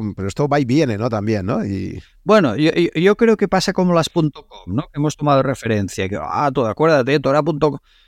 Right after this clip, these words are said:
Speaker 2: Y, hombre, pues no había, pero obviamente, eh, todo el tema, am, eh, aplicado de Internet, todo el negocio relacionado con Internet, pues claro que ha seguido evolucionando y ha sido un éxito, ¿no?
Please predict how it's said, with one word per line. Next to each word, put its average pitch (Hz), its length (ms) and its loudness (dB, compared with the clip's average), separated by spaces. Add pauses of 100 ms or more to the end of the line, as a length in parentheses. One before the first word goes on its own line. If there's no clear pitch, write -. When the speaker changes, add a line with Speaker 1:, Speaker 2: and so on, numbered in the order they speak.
Speaker 2:
Y, 110 200 -2
hombre, 107 380 2
pues 98 160 -4
no 120 60 2
había, 131 220 2 (140)
pero 107 400 0
obviamente, 120 1040 2
eh, 117 320 -2
todo 120 340 4
el 113 160 0
tema, 113 600 2 (720)
am, 87 340 -4 (480)
eh, - 160 -10
aplicado 120 580 4
de 117 80 4
Internet, 113 640 2 (180)
todo 123 240 4
el 113 140 2
negocio 107 840 0
relacionado 110 520 -2
con 110 160 0
Internet, 120 520 2 (240)
pues - 200 -8
claro 113 340 2
que 120 80 -2
ha 110 60 0
seguido 117 300 2
evolucionando 123 640 2
y 165 80 4
ha 139 60 2
sido 110 200 2
un 95 80 -2
éxito, 110 480 -4
¿no? 131 260 -6